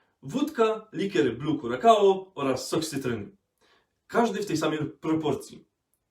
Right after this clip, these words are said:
Na anglojęzycznych stronach znalazłem informację, że należy jeszcze dołożyć sto gram lodu. Na polskich stronach uznawane jest to za zbrodnię. Zbrodnią jest także kończyć ten odcinek, ale wiecie,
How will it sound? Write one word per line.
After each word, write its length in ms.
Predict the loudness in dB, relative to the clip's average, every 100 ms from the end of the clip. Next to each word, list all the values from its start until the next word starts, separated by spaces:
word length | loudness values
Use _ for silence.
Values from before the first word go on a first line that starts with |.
| _
Na 180 | -4 -2
anglojęzycznych 800 | -2 0 0 0 -4 -4 -6 -6
stronach 340 | -6 -4 -4
znalazłem 420 | -2 -2 0 -2
informację, 520 | -4 -6 -2 -4 -4 -6
że 120 | -4
należy 360 | -2 -2 -2
jeszcze 300 | -2 -4 -4
dołożyć 440 | -4 -2 -2 -4 -8 _
sto 240 | -6 -2
gram 240 | 2 2 4
lodu. 360 | 2 0 -12 _ _ _ _ _ -16
Na 100 | 0
polskich 460 | 4 4 2 -10
stronach 480 | -6 -4 -4 -6 _ _ -10
uznawane 500 | -6 -2 0 0 0
jest 180 | -2
to 80 | -6
za 160 | -6 -6
zbrodnię. 600 | -4 0 2 2 -4 -12 -16 _ _
Zbrodnią 580 | -10 2 2 2 -2
jest 200 | -2 -2
także 320 | -2 0 0 0
kończyć 420 | 4 4 2 -2
ten 160 | -2
odcinek, 600 | -2 0 0 0 -4 -10 _ _
ale 220 | 0 2 4
wiecie, 460 | 4 2 -4 -6